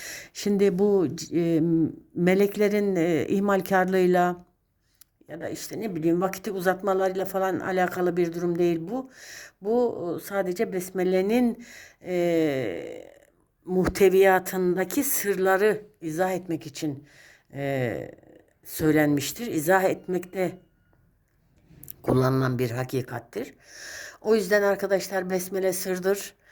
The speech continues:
Besmele kolaydır. Hiçbir şey yapamıyorsak uyandığımızda yirmi bir tane güne başlamadan Besmele-i Şerif ile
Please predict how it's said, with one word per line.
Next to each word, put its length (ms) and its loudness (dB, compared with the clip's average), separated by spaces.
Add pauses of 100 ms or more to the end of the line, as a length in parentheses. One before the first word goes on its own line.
(260)
Besmele 460 0
kolaydır. 720 0 (400)
Hiçbir 380 -6
şey 320 0
yapamıyorsak 840 0 (340)
uyandığımızda 920 0 (280)
yirmi 360 2
bir 180 0
tane 540 0
güne 240 0
başlamadan 640 -2
Besmele-i 460 -4
Şerif 340 -8
ile 240 -6